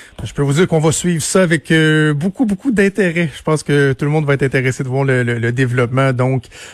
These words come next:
euh, de, de vos travaux. Alors, euh, Frédéric Horst, vous êtes le P D G de la compagnie I M V. Merci beaucoup. Nous avons parlé, nous avons, euh, expliqué la démarche et surtout bonne chance pour la suite.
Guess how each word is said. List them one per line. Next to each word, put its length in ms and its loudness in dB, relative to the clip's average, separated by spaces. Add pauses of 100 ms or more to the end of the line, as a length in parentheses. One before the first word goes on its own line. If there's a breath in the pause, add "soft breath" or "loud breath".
(140)
euh, 720 0
de, 300 0
de 100 0
vos 180 0
travaux. 320 0
Alors, 180 2
euh, 100 2
Frédéric 360 0
Horst, 240 0
vous 80 0
êtes 140 0
le 60 -2
P 100 -2
D 100 2
G 60 0
de 60 -2
la 60 2
compagnie 460 0
I 140 2
M 140 2
V. 120 2
Merci 300 -2
beaucoup. 200 -2
Nous 120 4
avons 160 2
parlé, 260 2
nous 140 0
avons, 320 2
euh, 100 2
expliqué 360 -6
la 100 2
démarche 340 0
et 40 -4
surtout 260 -8
bonne 140 0
chance 200 -4
pour 100 -8
la 60 -4
suite. 320 -14